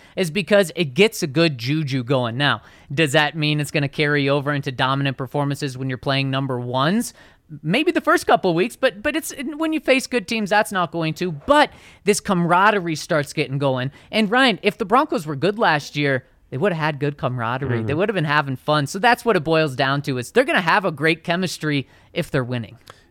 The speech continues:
Speaker 2: Yeah, I think it was, like, Austin Calitro or one of those guys last year, though, even was saying, like, "Man, I love this team."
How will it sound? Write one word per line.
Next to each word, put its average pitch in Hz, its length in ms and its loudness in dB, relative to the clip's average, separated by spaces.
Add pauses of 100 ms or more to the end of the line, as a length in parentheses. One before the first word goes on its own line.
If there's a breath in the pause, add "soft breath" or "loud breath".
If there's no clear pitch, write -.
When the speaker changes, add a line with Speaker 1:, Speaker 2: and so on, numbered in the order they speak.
Speaker 2:
Yeah, 151 220 6
I 170 40 6
think 220 160 -2
it - 20 0
was, 196 100 0
like, 170 140 0
Austin 143 400 0
Calitro 139 640 2
or 131 140 4
one 131 120 0
of 139 60 -2
those 135 160 0
guys 135 360 2
last 139 320 0
year, 131 120 0
though, 117 200 0
even 117 240 -2
was 113 120 -6
saying, 117 180 -2
like, 107 180 -6
"Man, 160 200 -4
I 180 60 -2
love 127 260 -2
this 117 160 -10
team." 110 220 -8